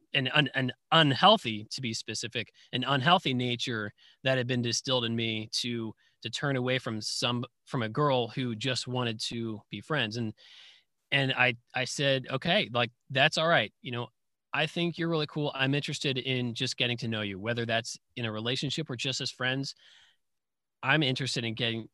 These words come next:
getting to know you in, in whatever way." And so, so I didn't completely shut off that desire to get married. That was still there.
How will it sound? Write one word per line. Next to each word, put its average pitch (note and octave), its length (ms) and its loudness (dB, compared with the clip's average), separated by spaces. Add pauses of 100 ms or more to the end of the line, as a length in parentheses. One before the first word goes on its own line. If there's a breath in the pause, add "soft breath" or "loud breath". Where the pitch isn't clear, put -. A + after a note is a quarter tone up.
getting A2 240 -4
to - 120 -10
know A2 140 -4
you G#2+ 400 -4
in, G#2 360 -6 (420)
in A2+ 200 -4
whatever A2+ 360 -2
way." G#2 240 -4
And G#2+ 100 -10
so, B2+ 340 0 (420 soft breath)
so D#3+ 160 4
I C#3+ 60 6
didn't G3 320 4 (440)
completely C#3+ 480 2
shut B2 300 4
off A2 180 -2
that A#2+ 180 4
desire B2 260 2
to A2 60 0
get G#2+ 140 -2
married. G#2 260 -2
That D3+ 160 2
was E3 100 -2
still D#3+ 200 0
there. C#3+ 300 4